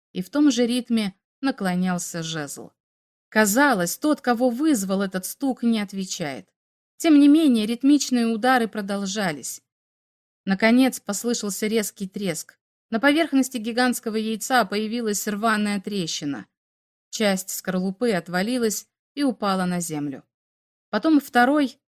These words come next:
третий кусок, и, наконец, вся скорлупа раскололась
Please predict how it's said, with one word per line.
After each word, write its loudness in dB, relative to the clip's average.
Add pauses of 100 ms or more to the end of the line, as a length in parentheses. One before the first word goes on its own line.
(180)
третий 2
кусок, -6
и, -4
наконец, 0
вся 0
скорлупа -2
раскололась -4